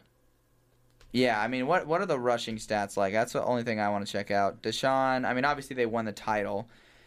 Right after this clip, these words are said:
He ran for over a thousand yards versus Baker, who only ran for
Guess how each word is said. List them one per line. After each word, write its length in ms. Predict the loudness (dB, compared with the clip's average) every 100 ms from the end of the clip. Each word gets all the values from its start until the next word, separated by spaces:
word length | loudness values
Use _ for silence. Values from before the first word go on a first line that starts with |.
| _ _ _
He 160 | 0 2
ran 260 | 4 2
for 840 | 0 2 4 6 6 6 6 6 2 -6 -20 -12 0
over 240 | 0 2 0
a 40 |
thousand 440 | 2 2 2 0
yards 680 | -2 2 2 2 -2 -8 -14 _ _ _ _
versus 360 | 0 2 -2 -2
Baker, 500 | 2 2 2 0 2
who 160 | 2
only 220 | 2 2
ran 320 | 2 2 0 -2
for 680 | 2 4 6 6 4 2